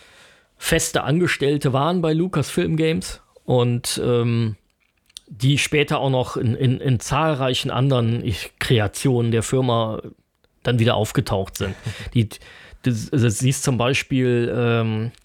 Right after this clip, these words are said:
Speaker 1: ein Gary Winnick, der auch später in den, äh, Spielen wie, äh, Zack McCracken involviert war oder in Indiana Jones, in The Last Crusade, in Loom, in Monkey Island. Also der war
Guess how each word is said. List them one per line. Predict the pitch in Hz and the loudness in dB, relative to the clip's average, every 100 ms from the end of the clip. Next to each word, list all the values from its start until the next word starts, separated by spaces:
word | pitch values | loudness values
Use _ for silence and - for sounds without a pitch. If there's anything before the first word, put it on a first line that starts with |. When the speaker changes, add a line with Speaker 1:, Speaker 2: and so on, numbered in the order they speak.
| - | -12
Speaker 1:
ein | - 120 | -2 0
Gary | 113 135 127 123 120 | 2 2 2 2 0
Winnick, | 123 135 160 156 - _ _ _ _ - | 0 0 0 -2 -8 _ _ _ _ -4
der | 131 120 120 110 | 0 2 2 0
auch | 120 - | 0 0
später | - 127 131 139 131 127 117 - - _ _ | 0 0 0 0 0 0 -4 -12 -20 _ _
in | 123 113 | 0 2
den, | 113 113 113 | 2 4 2
äh, | 110 117 113 | 2 2 2
Spielen | 107 - 131 127 123 117 104 | 0 -2 0 2 2 0 0
wie, | 110 110 117 | 2 4 2
äh, | - 107 101 | 2 2 2
Zack | - 143 | 0 -2
McCracken | 139 110 - 165 165 | 0 0 0 -2 0
involviert | 156 131 135 120 143 131 127 | -2 0 0 2 0 0 -2
war | 123 120 120 123 - - - - | 0 2 0 -2 -8 -20 -12 -2
oder | 110 113 117 110 110 110 | 2 2 2 2 2 2
in | 113 107 | 2 2
Indiana | - 101 127 170 156 | 0 0 0 2 0
Jones, | 135 139 135 127 - | 0 0 2 0 -2
in | 120 | -2
The | 113 | 0
Last | 117 - | 0 -2
Crusade, | - 196 - 165 151 147 143 | -2 -2 0 0 0 0 0
in | 127 120 | 0 2
Loom, | 160 160 151 147 | 2 2 2 0
in | 131 131 | 0 0
Monkey | 135 143 - | 0 0 0
Island. | - 135 143 139 135 | 0 2 2 2 2
Also | - 117 | 0 -2
der | 127 143 | 0 2
war | 156 139 | 2 0